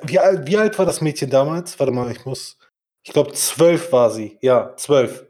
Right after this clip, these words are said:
Welche zwölfjährige mit einem fucking Gewehr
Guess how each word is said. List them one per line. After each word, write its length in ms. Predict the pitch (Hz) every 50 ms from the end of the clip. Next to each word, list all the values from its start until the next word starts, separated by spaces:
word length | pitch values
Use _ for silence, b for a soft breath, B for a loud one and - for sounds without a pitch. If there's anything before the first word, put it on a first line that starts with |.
| b b b b b b b b b b b _
Welche 460 | 127 156 185 247 208 - 254 254 240 247
zwölfjährige 1200 | - - - - 135 151 170 190 190 - - - 127 127 123 123 123 113 110 113 107 104 - - _ _ _ _ _ _ _ _ _ _ _ _ _ _ _ _ _ _ _ _ _ _
mit 240 | - 131 131 - 143
einem 380 | 135 135 131 - - _ _ _ _
fucking 720 | _ - - - - - - 196 214 208 - 226 208 208 190
Gewehr 680 | 180 175 165 151 143 135 156 160 156 143 120 113 117